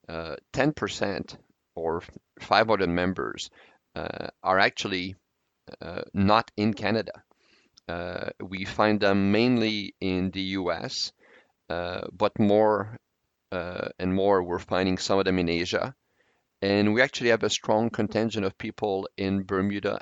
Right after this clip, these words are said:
as well. Uh, we've asked them as well, uh, why they've kept their C I A membership.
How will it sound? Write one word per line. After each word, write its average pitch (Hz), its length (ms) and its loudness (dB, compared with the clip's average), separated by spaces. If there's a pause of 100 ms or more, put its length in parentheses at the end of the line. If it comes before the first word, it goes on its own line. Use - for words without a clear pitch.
as 95 200 -4
well. 95 400 -4 (680)
Uh, 87 420 -2 (1160)
we've 98 180 0
asked 117 240 6
them 107 140 4
as 101 160 0
well, 104 420 4 (140)
uh, 92 260 -4
why 104 340 4
they've 120 220 -2
kept - 280 -4
their 85 180 4
C - 240 -2
I 85 100 2
A 85 80 0
membership. 82 640 -4